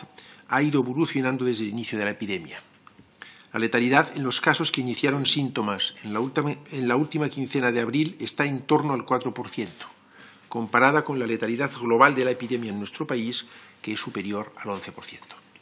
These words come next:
Por otro lado, ya se han dado de alta a ciento veintiocho mil quinientos once pacientes, de forma que, a día de hoy, más de la mitad de los contagiados confirmados en nuestro país ya se han curado.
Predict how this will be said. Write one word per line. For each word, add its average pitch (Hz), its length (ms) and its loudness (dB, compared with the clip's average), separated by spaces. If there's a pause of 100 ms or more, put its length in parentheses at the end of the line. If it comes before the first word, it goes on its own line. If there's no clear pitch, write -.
(880)
Por 135 140 6
otro 160 200 6
lado, 180 420 6
ya 151 180 2
se 170 120 2
han 160 100 2
dado 143 200 4
de 143 140 4
alta 180 440 2 (380)
a 127 100 2
ciento 175 380 2
veintiocho 135 480 -2
mil 160 260 -2
quinientos 147 640 0
once 131 320 -2
pacientes, 123 720 -2 (420)
de 120 80 -2
forma 147 340 2
que, 131 340 -2 (500)
a 135 140 6
día 160 200 4
de 139 80 4
hoy, 143 280 0
más 143 280 0
de 156 80 2
la 147 80 0
mitad 131 260 -2
de 127 80 -2
los 120 140 -4
contagiados 139 600 -4
confirmados 120 600 -4
en 110 120 -6
nuestro 143 260 -8
país 110 360 -6 (320)
ya 117 140 -2
se - 120 -6
han 104 100 -8
curado. 87 320 -12